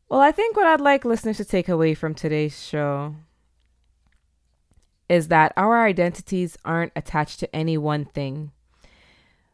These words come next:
We can be many things. We can be contradictory things. Sometimes I'm coy and sometimes I'm shy. Other times I'm bold and daring, but they're both traits that I embody.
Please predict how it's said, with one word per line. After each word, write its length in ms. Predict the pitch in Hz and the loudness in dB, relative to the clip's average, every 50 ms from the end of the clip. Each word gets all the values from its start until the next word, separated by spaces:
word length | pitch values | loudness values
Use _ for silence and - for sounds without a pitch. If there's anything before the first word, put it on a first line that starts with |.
| _ _ _ _ _ | _ _ _ _ _
We 280 | - 180 196 262 277 | -6 -2 -2 -2 -2
can 260 | - - 320 311 285 | -2 -2 -2 -2 0
be 440 | 233 254 254 247 254 254 247 - - - - | 0 0 0 0 0 -2 -4 -6 -10 -10 -6
many 460 | - 196 196 196 196 202 202 220 226 | -2 -2 0 2 2 2 2 0 0
things. 680 | 214 - 190 180 185 190 214 233 240 233 - - - _ _ _ _ _ | 0 -2 -2 -2 -2 -2 -4 -6 -6 -10 -14 -20 -20 _ _ _ _ _
We 180 | - 165 190 214 | -2 0 2 2
can 240 | 208 - 233 214 202 | 2 2 0 0 2
be 160 | 180 190 180 | 0 -2 -4
contradictory 880 | - - - 196 185 185 - 202 180 165 185 - _ - 220 202 208 208 | -4 -2 0 0 0 0 0 -2 -2 -2 -4 -6 _ -6 -4 -2 -2 -4
things. 560 | 202 - 196 202 214 240 262 277 - - - _ _ _ _ _ _ _ _ _ | -4 -4 -6 -4 -4 -6 -8 -10 -14 -20 -20 _ _ _ _ _ _ _ _ _
Sometimes 580 | - - 220 226 214 - 240 233 240 240 233 208 | -4 -2 -2 0 0 0 2 2 2 2 2 2
I'm 140 | 233 233 | 2 0
coy 400 | 226 - - 233 226 233 240 247 | 0 0 2 2 4 4 4 4
and 200 | 254 - - 175 | 2 0 -2 -4
sometimes 480 | 165 - 185 190 - 196 185 180 185 165 | -2 0 -2 0 2 4 4 4 4 2
I'm 140 | 175 165 165 | 2 0 0
shy. 540 | - - 190 170 165 156 147 147 156 214 - - _ - - - - - - - - - - _ _ _ _ _ _ _ _ | -2 -2 0 0 2 0 0 -2 -4 -6 -8 -12 _ -20 -20 -20 -20 -20 -20 -20 -20 -20 -20 _ _ _ _ _ _ _ _
Other 220 | - - 247 262 277 | 0 2 4 4 4
times 300 | - 269 262 262 262 240 | 4 2 2 2 2 2
I'm 160 | 254 254 247 | 2 2 2
bold 440 | 208 220 226 226 240 254 277 262 - - - - | 2 4 4 4 4 4 2 0 -4 -10 -10 -4
and 160 | - 233 247 240 | -2 -2 0 2
daring, 600 | 254 269 302 302 262 180 156 156 156 165 180 - | 2 2 2 2 0 0 -2 -2 -4 -8 -10 -12
but 360 | - 170 190 202 196 - - _ _ _ _ _ _ _ _ _ _ _ _ _ _ _ _ _ _ _ _ _ _ _ _ _ - | -6 -2 0 2 2 0 -2 _ _ _ _ _ _ _ _ _ _ _ _ _ _ _ _ _ _ _ _ _ _ _ _ _ -2
they're 180 | 180 220 233 | 2 4 4
both 300 | 214 208 240 269 262 - | 4 6 4 4 4 2
traits 300 | - - 254 254 247 - | 0 2 2 2 2 2
that 160 | - 214 196 190 | 0 2 2 4
I 100 | 190 190 | 2 2
embody. 580 | 196 185 180 190 208 196 170 151 151 147 147 | 0 0 0 0 0 0 -2 -2 -4 -8 -10